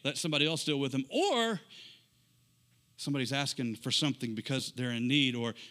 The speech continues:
pastor presents a need, and we know that we've got all this stuff happening. We're in the middle of a church building project, and we're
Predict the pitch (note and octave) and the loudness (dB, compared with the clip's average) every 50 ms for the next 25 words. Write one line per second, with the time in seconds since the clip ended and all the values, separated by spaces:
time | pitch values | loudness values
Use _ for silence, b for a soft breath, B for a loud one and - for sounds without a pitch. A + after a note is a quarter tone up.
0 | B B - C#3+ C#3+ C3+ - C3 G#2+ - B2 G#2 C3 C#3+ C3+ C3 - B B B | B B 2 2 2 2 0 -2 -2 -2 0 2 4 4 4 2 -2 B B B
1 | B B - A#2+ B2 C3 D3 D#3 D3 C#3 C3 A#2+ A#2+ A#2 G#2 B B B B B | B B 0 2 4 6 8 8 8 8 6 4 2 -2 -2 B B B B B
2 | C3 C#3 C#3 D3+ D#3+ D3+ C#3 B2+ B2+ A#2+ B2+ C#3+ D3 B2 B2+ C#3 B2+ A#2+ - B | 4 6 6 6 6 4 4 2 2 2 2 2 4 4 2 0 0 -2 -4 B
3 | B B B A#2+ C3+ C#3+ C#3 C#3 B2 - E3 D3 B2+ - D#3 D#3 D3+ C#3+ - C3+ | B B B 0 0 2 2 2 2 2 0 0 0 2 2 2 2 2 2 0
4 | C3 B2 A#2+ A#2+ - B B B B B B B - C#3+ C3 C#3 C3 C#3 D3 D3 | 2 2 0 -2 -6 B B B B B B B -2 0 2 4 4 4 4 4
5 | B2+ A#2+ G#2 - - - E3+ F3 D#3 - - A#2+ C#3+ D#3 D3 C#3 C3+ B2+ - - | 2 0 -2 0 2 4 4 4 2 0 -2 0 2 2 2 2 0 0 -2 -2
6 | D#3 D3+ C#3+ C3+ A#2 B2+ A#2+ A2 - C#3 C3+ C3+ C3+ C3+ B2+ | 0 0 0 0 0 0 -2 -2 0 0 0 0 0 -2 -2